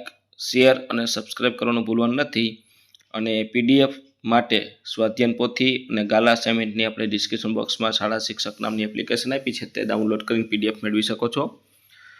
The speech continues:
ઓગણચાલીસમું, સૂર્યપ્રકાશ સાત રંગોનો બનેલો છે, તે દર્શાવતો ન્યૂટનનો પ્રયોગ વર્ણવો. તો મિત્રો, અહીંયા ન્યૂટનનો પ્રયોગ લખવાનું છે.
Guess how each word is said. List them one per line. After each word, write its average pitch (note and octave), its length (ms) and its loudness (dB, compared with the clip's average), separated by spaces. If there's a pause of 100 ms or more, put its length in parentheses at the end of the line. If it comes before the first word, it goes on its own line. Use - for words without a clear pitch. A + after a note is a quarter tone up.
(200)
ઓગણચાલીસમું, B2+ 800 6
સૂર્યપ્રકાશ A#2+ 920 6
સાત A#2+ 260 6
રંગોનો A#2 340 4
બનેલો A#2 320 4
છે, G#2+ 160 -4
તે A#2 240 2
દર્શાવતો A#2 520 2
ન્યૂટનનો A2 560 2
પ્રયોગ A2+ 360 2
વર્ણવો. A2 280 4
તો G2+ 140 -6
મિત્રો, G#2 500 -2
અહીંયા A2 180 2
ન્યૂટનનો A2 460 0
પ્રયોગ A#2+ 260 0
લખવાનું B2 400 4
છે. A2 200 2